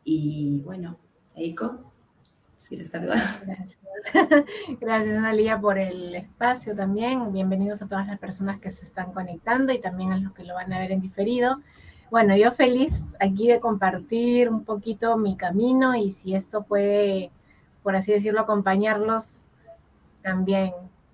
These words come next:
Speaker 2: dispuesta, disponible.
Speaker 1: Buenísimo. Am, decíamos que podíamos hacer como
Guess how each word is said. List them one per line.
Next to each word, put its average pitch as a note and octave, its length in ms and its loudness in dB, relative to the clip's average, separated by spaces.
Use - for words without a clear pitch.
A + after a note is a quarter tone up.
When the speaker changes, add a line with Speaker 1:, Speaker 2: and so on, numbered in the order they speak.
Speaker 2:
dispuesta, F3+ 640 -10
disponible. F3 680 -6
Speaker 1:
Buenísimo. G3 380 2
Am, G3 600 4
decíamos A#3+ 420 4
que G3+ 300 2
podíamos F#3+ 400 4
hacer E3+ 500 0
como D#3+ 480 -2